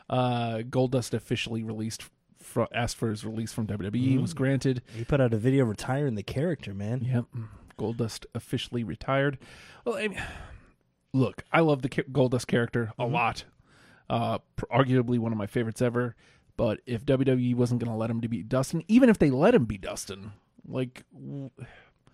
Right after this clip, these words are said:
Speaker 1: unfortunately, Dustin Rhodes is not W W E Championship material.
Speaker 2: Right.
Speaker 1: I'd love to be able to say that he is,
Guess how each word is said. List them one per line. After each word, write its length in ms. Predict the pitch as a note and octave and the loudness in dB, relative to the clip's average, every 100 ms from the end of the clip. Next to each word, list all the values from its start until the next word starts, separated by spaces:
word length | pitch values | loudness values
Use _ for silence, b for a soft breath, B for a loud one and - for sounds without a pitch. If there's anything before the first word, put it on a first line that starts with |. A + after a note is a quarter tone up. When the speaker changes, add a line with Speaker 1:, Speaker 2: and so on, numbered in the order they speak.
| b b b b | b b b b
Speaker 1:
unfortunately, 540 | - C#3+ F3+ G3+ F3+ D3 | 6 6 6 6 4 6
Dustin 380 | D3 - C#3 | 4 4 2
Rhodes 380 | C3+ C#3+ C3 A2+ - | 6 6 6 0 0
is 180 | C3+ C3+ | 0 2
not 300 | C#3 C3 - _ D#3 C#3+ | 2 2 -2 _ -6 2
W 180 | C3+ | 4
W 200 | A#2+ A#2+ | 4 0
E 40 | A#2 | 0
Championship 540 | - B2+ G#2+ - - | 0 0 -2 -4 -6
material. 500 | D2+ G2+ B2 G#2+ - - - | -6 -2 -2 -2 -8 -16 -14
Speaker 2:
Right. 220 | A2+ G#2+ - _ | -10 -10 -12 _
Speaker 1:
I'd 180 | - C3 | 2 2
love 420 | C3+ C#3 C3+ B2 - | 6 8 6 4 -6
to 80 | |
be 80 | B2+ | 0
able 140 | C3 A#2+ | 0 0
to 60 | |
say 140 | - A2+ | -2 -2
that 120 | G#2 | -2
he 220 | E2+ G#2+ | -4 -2
is, 460 | A2+ G2 A2+ - | -2 -4 -6 -10